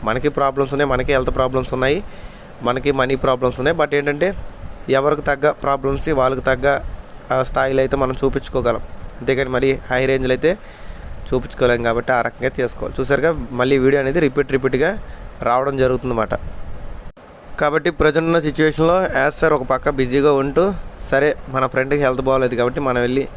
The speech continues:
ఖచ్చితంగా మన ఫ్రెండ్స్ని కలుసుకుంటే తన ఆరోగ్యం కొంచెం కుదురుపడుతుందనే విధంగా హాస్పిటల్కి వెళ్ళి క్రిస్ జాన్సన్ సారు, మాటి సారు, యాస్ సార్ అయితే ముగ్గురు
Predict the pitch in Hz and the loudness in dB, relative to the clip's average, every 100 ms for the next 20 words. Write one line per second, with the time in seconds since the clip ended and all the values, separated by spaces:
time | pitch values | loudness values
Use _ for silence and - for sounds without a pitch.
0 | - - - 127 - 143 139 131 127 127 | -12 -6 -2 -2 0 0 0 0 -2 -2
1 | 131 120 120 - 120 139 127 120 123 123 | -2 -2 -4 -6 -4 0 2 2 0 -2
2 | 123 120 117 113 - 131 123 123 117 123 | -4 -4 -6 -6 -6 -4 -2 0 -2 -4
3 | 113 120 117 131 175 - - - 120 123 | -6 -4 -2 -2 -2 -4 -10 -4 -2 0
4 | 131 123 120 131 139 123 123 131 131 127 | -2 -2 -2 -2 -2 -2 -2 -2 -2 0
5 | 123 151 131 123 123 - 127 160 - - | 0 2 2 0 0 0 0 0 -4 -12
6 | - - - - - 120 127 - 127 131 | -12 -10 -12 -12 -6 0 0 2 0 -2
7 | 123 123 147 | -4 0 0